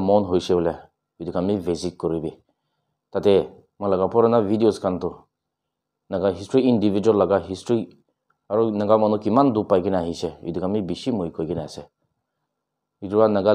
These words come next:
লি-, নাগা মানুহ খান, আপুনি খান মই লগা YouTube চেনেল, এইটো বি ছাপোৰ্ট কৰি কিনে নাগা মানুহকে এইটো ইউনাইট কৰি দিয়ে, কৰি দিলে বেছি ভাল হ'ব হৈ কিনে মই এইটো একটা কৈ আছে।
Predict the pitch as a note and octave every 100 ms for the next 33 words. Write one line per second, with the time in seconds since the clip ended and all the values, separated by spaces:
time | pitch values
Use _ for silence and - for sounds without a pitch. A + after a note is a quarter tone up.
0 | G2+ A2 - G2+ G2 G#2 G2+ F#2 F#2 E2+
1 | D#2 _ _ _ _ _ _ _ _ _
2 | _ - F#2+ F#2+ G#2 G2 G2+ A2 F#2+ G2
3 | - - _ _ _ _ _ _ _ _
4 | _ _ _ _ _ _ G2 A#2 A#2+ F2+
5 | - G2 F#2+ D#2 - - E2 F2 G#2 -
6 | F2 G2 F#2 - F2 E2+ E2 - _ _
7 | _ _ _ _ _ _ _ _ _ -
8 | G2+ G#2 G#2 G#2 G#2 G2 D#2 - - F#2
9 | G2 F2+ F#2 F#2+ G#2 A2 A2 F#2+ G2 F2
10 | E2+ - _ - F2+ F#2+ F2 E2+ D#2+ E2+
11 | - B2 F2+ E2 D#2+ E2 D#2 E2 E2+ D#2+
12 | D#2 E2 D#2+ E2+ C#2+ D#2 D#2+ - D2+ D2
13 | -